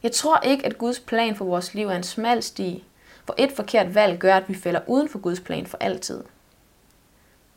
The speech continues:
Jeg tror mere, vi skal se Guds plan for vores liv som en sti, der går til himlen. Hvis vi, hvis vi træffer nogle valg, der er i modstrid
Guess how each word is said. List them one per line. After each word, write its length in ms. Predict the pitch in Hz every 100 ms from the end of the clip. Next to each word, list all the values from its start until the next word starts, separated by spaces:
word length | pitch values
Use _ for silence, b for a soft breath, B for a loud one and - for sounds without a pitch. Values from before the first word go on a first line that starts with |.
| -
Jeg 80 | 202
tror 180 | 247 302
mere, 220 | 269 294
vi 80 | 269
skal 140 | 269
se 180 | - 240
Guds 200 | 240 247
plan 300 | - 247 233
for 100 | 226
vores 240 | 180 180
liv 200 | 208 214
som 140 | 220 180
en 60 |
sti, 320 | 180 - 277 220
der 60 | 175
går 140 | 98
til 140 | -
himlen. 440 | - 254 294 254 - _ _ _ _ _ _ _ b b b b b b b -
Hvis 120 | 226
vi, 80 | 226 -
hvis 180 | 233 247
vi 60 |
træffer 360 | 262 - 294 339
nogle 280 | 269 202 190
valg, 260 | 254 233
der 60 | 202
er 40 |
i 40 | 185
modstrid 600 | 208 262 339 - 180 165